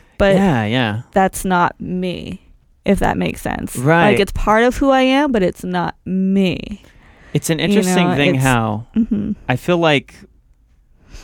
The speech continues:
Speaker 2: sometimes a part of me wants to just be in that mode because I feel like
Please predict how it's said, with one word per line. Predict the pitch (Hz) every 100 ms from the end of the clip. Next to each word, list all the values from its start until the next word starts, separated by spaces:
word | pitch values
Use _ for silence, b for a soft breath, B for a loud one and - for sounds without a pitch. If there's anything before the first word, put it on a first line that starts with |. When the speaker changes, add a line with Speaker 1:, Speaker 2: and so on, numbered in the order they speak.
| B
Speaker 2:
sometimes | - - 170 196 180 151 131
a |
part | 120 147 139
of | 127
me | 120
wants | 107 113 110 -
to | 117
just | 107 101 107
be | 110 123 120 104
in | 113 110
that | 107 95
mode | 104 98 104 113 110
because | 107 - 123 117 113
I | 98
feel | - 120 110
like | 98 90 -